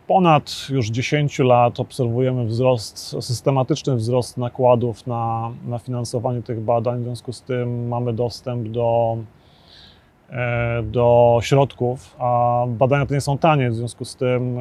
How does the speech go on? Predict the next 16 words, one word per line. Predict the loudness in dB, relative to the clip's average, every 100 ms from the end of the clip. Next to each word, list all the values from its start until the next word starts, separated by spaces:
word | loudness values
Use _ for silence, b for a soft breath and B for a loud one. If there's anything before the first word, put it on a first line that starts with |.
| -10 -8
możliwość | -4 0 2 4 2 0
pozyskania | -2 -4 -4 -2 0
znacznych | 0 -2 -2 -6
środków | -2 -2 0 -6 -6
finansowych | -6 -6 -2 -2 -2 -4 -6 -14 b b b b b b
jest | 0 0 2
tą | 0 2 0 0
dużą | 2 4 4
zachętą. | 4 2 -2 -2 -2 -2 -4 -6 -12 _ -2
Mnie | 4 6 8
również | 6 8 6 6
zainteresowała | 6 4 4 4 4 4 6 6 6
formuła, | 6 4 6 6 8 6
w | 4
której | -4 -2 0 0
funkcjonuje | -2 -4 -4 -4 -2 0 2 2 2 2 2